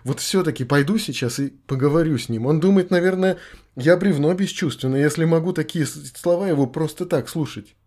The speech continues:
Как бы это начать?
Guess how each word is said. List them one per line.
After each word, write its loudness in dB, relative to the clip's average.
Как -8
бы -4
это -6
начать? -10